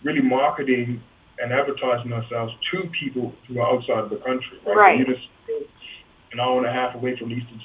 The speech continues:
Speaker 1: seaboard, right? We're
Speaker 2: Mm-hmm.
Speaker 1: still, you know, a, a, a desirable destination to be in,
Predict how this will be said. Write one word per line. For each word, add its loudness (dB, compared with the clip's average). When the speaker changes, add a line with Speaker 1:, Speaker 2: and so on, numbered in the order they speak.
Speaker 1:
seaboard, -8
right? 0
We're -2
Speaker 2:
Mm-hmm. -8
Speaker 1:
still, 4
you -12
know, -8
a, 0
a, -4
a -10
desirable 2
destination -4
to -20
be -6
in, -6